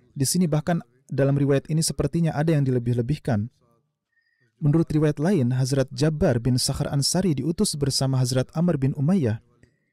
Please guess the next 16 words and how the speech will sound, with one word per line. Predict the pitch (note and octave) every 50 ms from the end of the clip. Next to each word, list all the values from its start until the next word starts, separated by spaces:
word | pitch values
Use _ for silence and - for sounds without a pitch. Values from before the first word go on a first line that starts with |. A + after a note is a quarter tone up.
| _ _
Ketika | - D3 - F#3+ - G3
orang-orang | F3 D#3+ D#3 D3+ D3 D3 D3 D3 C#3
Quraisy | - D3 D3 D#3+ F#3+ G#3 - - D#3+
yang | D3 C#3+
diperintah | C#3 C3+ - - D3+ D#3 D3+ - D#3
menjaga | D3+ C#3+ C3 C#3 C#3 C3+ C3+
jenazah | B2 C3+ C3+ D3+ D3+ C3+ D3+ C#3 C3+
mengejar | C#3 C3+ D3 F3 F3 F#3 D#3+ D#3
keduanya, | - C#3+ B2+ B2+ E3 G#3 G3 C3 G#2+ A2 A#2+ - _ _ _ _ _ _ _ _ _ _ _ -
Hazrat | C#3 B2+ D3+ D3 C3+ C3
Jabbar | B2+ C#3 C#3 C#3 D3 D#3 D#3
meletakkan | D3+ C3+ C3 C3 - F#3 G3 - G3+ E3+
jenazah | C3+ C3 C3 C3 A#2+ C3 B2+
ke | - -
sungai. | - - F3+ F#3 D3 A2+ A#2 - - _ _ _ _ _ _ _ _ _ _ _ _ _
Dengan | _ C#3 B2+ C#3 C#3